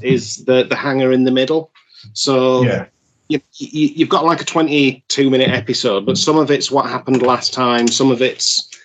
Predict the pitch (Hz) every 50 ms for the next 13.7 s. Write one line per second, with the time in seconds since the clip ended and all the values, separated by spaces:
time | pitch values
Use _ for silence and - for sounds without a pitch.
0 | _ _ _ 127 127 127 120 120 - 131 117 - - 131 123 123 127 123 120 123
1 | 123 120 107 - - - - - 123 120 120 120 120 120 120 117 120 120 123 127
2 | 120 117 117 127 123 120 120 117 120 123 120 120 117 120 110 - - - _ _
3 | _ _ _ _ _ _ _ _ _ _ - - - 147 139 135 - - 143 131
4 | 131 123 131 127 131 127 123 - - 135 127 120 156 - - - _ - - -
5 | - 170 175 170 156 151 - - - 135 127 120 113 107 101 - - - - -
6 | - _ _ _ _ _ _ _ _ 131 123 123 123 120 123 120 113 113 - -
7 | - 101 120 107 92 87 98 107 - - - 135 127 127 127 127 123 117 - _
8 | _ _ _ _ _ _ _ - 123 127 127 127 123 120 123 123 127 123 - -
9 | _ 170 165 175 170 165 147 139 135 - 196 170 147 - 165 139 127 - 135 143
10 | 139 139 127 117 - - 135 135 135 131 - - - - 170 190 175 160 160 160
11 | 143 120 - 135 131 127 131 151 143 - 151 139 131 - 127 - - 120 107 104
12 | - - 139 127 127 127 - 147 139 131 - 123 117 110 113 117 117 110 - -
13 | 101 - 110 101 87 76 110 113 110 107 107 104 -